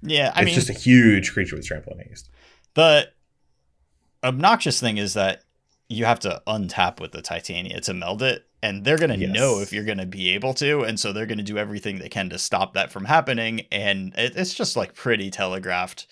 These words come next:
Speaker 1: although at least the Argoth is kind of uninteractable with, so.
Speaker 2: Well, there is the new, um, Field of Ruin.
Speaker 1: Yes. Just like
Speaker 2: I
Speaker 1: the
Speaker 2: don't
Speaker 1: old Field
Speaker 2: remember
Speaker 1: of
Speaker 2: what it's
Speaker 1: Ruin,
Speaker 2: called.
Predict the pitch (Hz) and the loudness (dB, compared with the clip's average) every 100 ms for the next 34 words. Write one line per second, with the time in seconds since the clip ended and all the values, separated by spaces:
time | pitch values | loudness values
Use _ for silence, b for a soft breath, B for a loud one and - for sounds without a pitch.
0 | B B B B 104 95 98 95 87 92 | B B B B -4 -2 -2 -2 -4 -10
1 | - _ _ _ _ _ _ 110 - 113 | -20 _ _ _ _ _ _ -4 -2 -6
2 | 117 110 - - 101 92 92 92 92 _ | -4 -4 -4 -4 -6 -4 -2 -4 -8 _
3 | _ _ _ _ - 101 95 87 90 - | _ _ _ _ -4 -2 -2 -4 -4 -8
4 | - _ _ _ _ _ - 104 90 - | -20 _ _ _ _ _ -10 -8 -6 -6
5 | 101 90 90 - 101 90 85 95 73 - | -4 -4 -8 -10 -10 -8 -8 -10 -12 -12
6 | - 90 - 78 78 - - - - - | -14 -14 -16 -14 -14 -12 -10 -8 -8 -10
7 | - - - - - 110 110 104 135 127 | -14 -20 -20 -20 -6 -2 0 2 2 2
8 | 113 113 107 104 95 92 - _ _ 90 | 0 2 0 0 -2 -6 -14 _ _ -10
9 | 92 85 85 - 82 - - - - - | -8 -8 -10 -10 -10 -10 -14 -14 -16 -20
10 | - _ _ _ _ _ _ - - - | -20 _ _ _ _ _ _ -8 -8 -6
11 | - - - _ _ - 135 139 165 156 | -8 -8 -10 _ _ -6 -4 0 0 0
12 | 120 127 107 120 104 101 101 101 101 104 | 2 4 4 0 0 0 0 -2 -2 -6
13 | - 92 | -10 -12